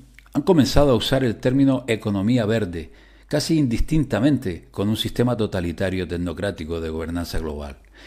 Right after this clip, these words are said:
Incluso en Estados Unidos esto es cierto. El sars John's Green Jobs de Obama, por ejemplo, se vio obligado a renunciar cuando sus revolucionarias opiniones maoístas se hicieron conocidas.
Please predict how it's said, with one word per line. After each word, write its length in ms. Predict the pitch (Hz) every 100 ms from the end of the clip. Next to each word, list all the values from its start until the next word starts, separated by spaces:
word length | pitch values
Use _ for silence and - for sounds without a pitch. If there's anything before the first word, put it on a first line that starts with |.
| -
Incluso 560 | - 110 120 - 104 95 -
en 120 | - 98
Estados 360 | - 156 185
Unidos 320 | 139 156 151
esto 180 | 135 127
es 100 | 104
cierto. 540 | - 139 104 - 78 - - - -
El 140 | 92
sars 600 | - 139 151 117 - - - -
John's 340 | 98 123 113 -
Green 300 | 107 113 101
Jobs 440 | 95 143 139 - -
de 240 | - 82 85
Obama, 460 | 85 143 117 -
por 140 | - 85
ejemplo, 480 | - 135 117 151 175
se 160 | -
vio 180 | 98 127
obligado 460 | 143 104 120 151 117
a 40 |
renunciar 540 | 98 92 90 - 147
cuando 240 | - 107 98
sus 220 | - 98
revolucionarias 720 | 92 90 90 - 90 120 127
opiniones 480 | 113 101 90 107 117
maoístas 640 | 95 87 80 127 - 131
se 80 | -
hicieron 320 | 92 117 277 - - -
conocidas. 600 | 101 85 - 92 85 78